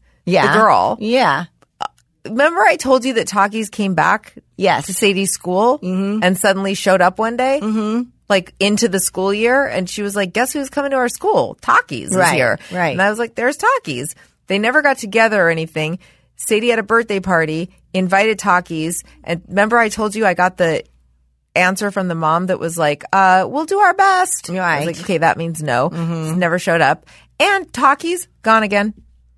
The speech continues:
Speaker 1: When?
Speaker 2: Never
Speaker 1: What's
Speaker 2: came
Speaker 1: going
Speaker 2: back after
Speaker 1: on?
Speaker 2: winter break.
Speaker 1: What's with this
Speaker 2: Well, yeah,
Speaker 1: kid?
Speaker 2: our school, it's not even the kid. It's this,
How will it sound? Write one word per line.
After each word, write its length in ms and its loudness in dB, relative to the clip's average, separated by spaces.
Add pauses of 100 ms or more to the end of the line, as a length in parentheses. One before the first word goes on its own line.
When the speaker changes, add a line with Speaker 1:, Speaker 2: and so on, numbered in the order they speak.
(100)
Speaker 1:
When? 400 0
Speaker 2:
Never 200 4
Speaker 1:
What's 100 -2
Speaker 2:
came 180 -2
Speaker 1:
going 20 0 (140)
Speaker 2:
back 80 -2
after 280 2
Speaker 1:
on? 40 0
Speaker 2:
winter 260 -4
break. 460 -4 (1300)
Speaker 1:
What's 280 -6
with 140 0
this 160 -2
Speaker 2:
Well, 100 -4
yeah, 180 2
Speaker 1:
kid? 100 -4
Speaker 2:
our 120 -2
school, 640 -2
it's 260 -8
not 100 -12 (180)
even 80 -6
the 80 -8
kid. 260 -14
It's 140 -14
this, 340 -12